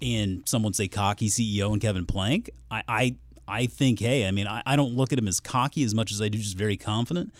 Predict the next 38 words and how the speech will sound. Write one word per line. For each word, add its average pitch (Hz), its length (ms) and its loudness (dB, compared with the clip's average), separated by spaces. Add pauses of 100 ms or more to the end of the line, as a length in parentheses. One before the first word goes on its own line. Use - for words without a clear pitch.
(360)
and 101 160 -2
I 92 80 0
think 107 240 -2
the 110 60 -4
results 92 400 -4
speak 110 180 -4
for 98 80 -8
themselves. 90 540 0
And 98 100 -2
I 92 60 -2
think 101 200 -2
that 95 120 -4
Under 117 280 2
Armour 95 260 0
was 90 200 -4
founded 101 600 0 (420)
with 104 140 -2
a 101 60 0
different 92 340 -4
premise 113 440 2
and 95 80 -2
a 87 40 -2
far 107 300 0
larger 92 400 0
market 98 360 -2
opportunity 87 640 -2
than, 82 300 -8
than 87 340 -6 (100)
Lululemon 104 580 0
was. 85 300 -6
And 87 100 -4
so 92 340 -2 (480)
Lululemon 135 720 4
hasn't 117 380 0
been 110 100 -2
able 110 200 0
to 95 80 -6
develop 98 580 -2